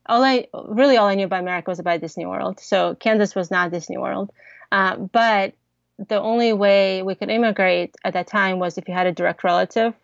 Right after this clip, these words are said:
who lived in the States. And it just so happened my uncle, my dad's brother, lived in Kansas. And so that was the only place we were allowed to move. And he immigrated there in the seventies,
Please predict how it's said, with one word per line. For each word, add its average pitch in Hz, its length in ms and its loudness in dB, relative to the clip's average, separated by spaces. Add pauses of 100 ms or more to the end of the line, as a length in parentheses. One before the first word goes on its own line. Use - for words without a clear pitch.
(140)
who - 180 -2
lived 180 380 0
in 233 160 2
the 240 80 2
States. 277 540 0 (360)
And 196 120 2
it 196 140 4
just 202 200 -2
so 202 100 0
happened 202 360 -2
my 220 140 0
uncle, 220 320 0
my 185 140 -4
dad's 185 340 -2
brother, 190 480 -2 (340)
lived 190 380 0
in 180 200 -6
Kansas. - 580 -12 (460)
And 185 140 -4
so 196 180 2
that 196 220 2
was 185 120 -4
the - 40 -4
only 185 160 -4
place 185 260 -6
we 180 60 -8
were - 60 -4
allowed - 300 -4
to - 260 -10 (220)
move. 180 260 -4 (100)
And 196 180 0
he - 140 2
immigrated 208 420 4
there 180 140 0
in 175 60 -2
the 170 80 -6
seventies, 180 560 -4